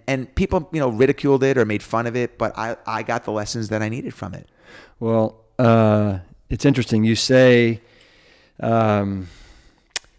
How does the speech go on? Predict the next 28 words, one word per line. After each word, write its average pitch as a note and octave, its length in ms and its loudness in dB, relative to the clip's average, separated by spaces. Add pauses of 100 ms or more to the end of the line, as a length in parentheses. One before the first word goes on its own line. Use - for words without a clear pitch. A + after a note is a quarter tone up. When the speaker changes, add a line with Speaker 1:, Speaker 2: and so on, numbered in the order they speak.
(360)
Speaker 2:
in A2+ 360 0
the, G2+ 320 0
the G#2 160 -4
monk G2 280 0
book, - 320 -4 (420)
you G#2+ 80 -8
say, G#2+ 320 0
"I A2+ 100 0
never C3+ 300 8
realized A2+ 680 6
how G2+ 220 2
loud G2+ 600 0
silence F#2+ 560 -2
can G2 180 -6
be. F#2 360 -4 (300)
I G2 80 -4
miss A2 200 2
chaos. G#2 560 4
Chaos A#2 500 2
and G2 140 -2
noise A2 360 4
have F#2+ 120 -4
become G2+ 300 -4
the G2 80 -2
norm G2 340 0
in F#2 80 -4
my F#2 140 -4
life." G#2 440 0